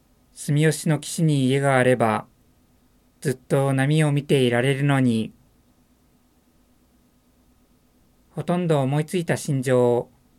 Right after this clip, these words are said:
スラスラとまとめたようなものですが、はじめの二句で願望を、残りの三句でその理由付けをしています。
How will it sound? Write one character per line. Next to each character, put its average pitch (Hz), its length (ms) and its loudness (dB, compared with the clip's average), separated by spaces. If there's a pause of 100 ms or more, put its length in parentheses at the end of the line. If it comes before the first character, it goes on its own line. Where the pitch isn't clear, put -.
(240)
ス - 120 -10
ラ 165 100 2
ス 160 120 -6
ラ 156 80 2
と 151 140 -2
ま 123 120 0
と 151 80 -4
め 156 120 0
た 170 80 0
よ 165 140 4
う 160 40 2
な 139 140 0
も 123 100 0
の 135 80 -2
で 135 120 0
す 135 160 -6
が、 117 280 0 (1400)
は 135 120 -4
じ 151 80 -4
め 165 120 2
の 170 120 2
二 170 120 0
句 - 120 -4
で 135 260 0
願 127 220 0
望 120 340 4
を、 - 160 -4 (1040)
残 151 180 -4
り 160 100 2
の 160 140 2
三 165 240 -2
句 151 140 -4
で 120 260 -2 (640)
そ - 160 -8
の 143 320 0
理 135 100 -6
由 147 140 0
付 156 160 -6
け 160 120 4
を 147 120 2
し 135 80 -8
て - 140 -2
い 127 100 2
ま 113 160 -2
す。 - 480 -18